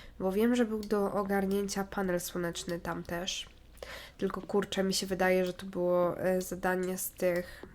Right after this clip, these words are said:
rzeczy z wyspy. Więc chyba jednak nie. Ale właśnie, mam w planach zbierać baterie.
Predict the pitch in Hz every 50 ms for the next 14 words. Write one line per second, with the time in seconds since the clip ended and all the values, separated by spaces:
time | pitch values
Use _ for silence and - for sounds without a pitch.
0 | - - - - - 202 190 202 196 196 - 196 185 185 185 180 190 190 190 -
1 | - - - - - - - - - - - - - - - - - - - -
2 | - - - - - - - - - - - - - - 180 185 - - - 277
3 | 269 285 277 262 254 240 233 226 220 - - 196 170 - - - - - - -
4 | - - - - - - - - - - - - - - 240 240 208 180 160 -
5 | - - - - - - - - - - - - - - - - - - 214 202
6 | 190 - - - 190 - - - 208 226 240 254 240 247 - - 226 220 220 220
7 | 220 208 - - - 190 185 185 185 214 - 226 220 - 220 180 160 160 -